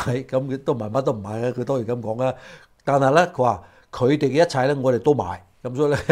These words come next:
呢個就係佢講緊嘅條件。其實佢係講畀歐盟知㗎啦。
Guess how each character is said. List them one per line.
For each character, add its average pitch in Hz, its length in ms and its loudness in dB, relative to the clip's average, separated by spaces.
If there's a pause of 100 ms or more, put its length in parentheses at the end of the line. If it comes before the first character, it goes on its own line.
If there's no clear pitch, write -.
呢 160 200 0
個 151 80 0
就 127 120 -2
係 113 120 -2
佢 120 340 -6
講 110 240 -10
緊 123 160 -4
嘅 117 180 -4 (300)
條 107 180 -6
件。 135 160 -4
其 120 120 -2
實 117 80 0
佢 143 180 4
係 - 40 -8
講 139 200 -4
畀 143 80 2
歐 156 220 6
盟 98 260 -6
知 147 120 -8
㗎 127 160 -2
啦。 110 120 -6